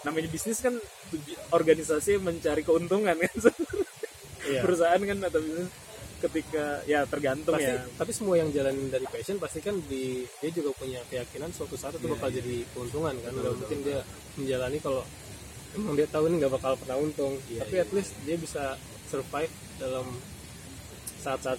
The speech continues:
Speaker 2: sulit kalau dia emang punya passion di situ.
Speaker 1: Kalau lu sendiri jalanin bisnis ini passion atau apa, passion di kuliner atau passion di bisnisnya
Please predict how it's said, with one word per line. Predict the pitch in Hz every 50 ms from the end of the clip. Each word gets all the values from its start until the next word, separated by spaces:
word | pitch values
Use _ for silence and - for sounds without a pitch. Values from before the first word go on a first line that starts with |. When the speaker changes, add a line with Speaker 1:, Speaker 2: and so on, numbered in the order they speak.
| 131
Speaker 2:
sulit | 151 160 165 - -
kalau | 135 131 127
dia | 131 127
emang | 127 127 123 123 120 - - -
punya | - 131 127 123 -
passion | 127 113 - 135 120
di | 120 123 143
situ. | 143 131 - - - 117 120 - - - - - - - - - - - - - - - - - -
Speaker 1:
Kalau | - 156 151 147 151
lu | 151 165 208 226 220
sendiri | - - 180 170 180 208
jalanin | 220 175 151 147 143 147 151 151
bisnis | 143 - 156 156 160
ini | 180 214
passion | - - 139 131 - - 190 196 190
atau | 165 143 - 151 147 143 143 143 143 139 143 143 143 139 - - - - - - - - - - - - - - - 285 269 - - - - - - - - - - - - - - - - - - - - - - - - - 143 147 - - -
apa, | - 135 - - -
passion | - 135 - - 156 151
di | 143 -
kuliner | - 151 151 151 156 170 185 185
atau | 185 165 - 151 -
passion | - 147 139 - - 156 143 147 147
di | 143 135
bisnisnya | 139 135 - - 143 143 - - - 175 175 180